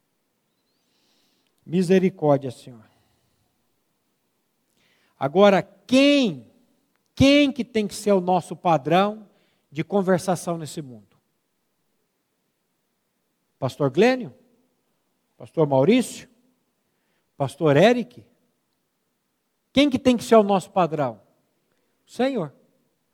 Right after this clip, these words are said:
Até Paulo vai dizer, né? "Sede meus imitadores, como eu sou de Cristo."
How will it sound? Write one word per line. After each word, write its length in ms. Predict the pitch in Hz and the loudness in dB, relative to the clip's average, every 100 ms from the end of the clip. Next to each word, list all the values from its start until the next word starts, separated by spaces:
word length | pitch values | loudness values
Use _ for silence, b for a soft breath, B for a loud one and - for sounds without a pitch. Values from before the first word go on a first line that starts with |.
| _ _ _ _ _ _ _ _ _ _ _ _ _ | _ _ _ _ _ _ _ _ _ _ _ _ _
Até 300 | 160 - 254 | -6 2 2
Paulo 300 | 254 262 254 | 6 6 6
vai 160 | 247 226 | 4 4
dizer, 200 | 190 190 | 4 2
né? 80 | |
"Sede 300 | 160 247 240 | 2 4 4
meus 220 | 233 240 220 | 4 4 4
imitadores, 1000 | 214 214 170 202 269 320 294 - - _ _ _ _ _ _ _ _ _ | 2 4 4 6 8 6 2 -6 -20 _ _ _ _ _ _ _ _ _
como 180 | - 190 | 0 4
eu 120 | 196 | 4
sou 640 | - 220 254 285 - - _ _ _ _ _ _ _ _ _ _ _ | 4 6 8 8 4 -10 _ _ _ _ _ _ _ _ _ _ _
de 140 | 143 170 | -18 -16
Cristo." 420 | 127 107 _ | -18 -20 _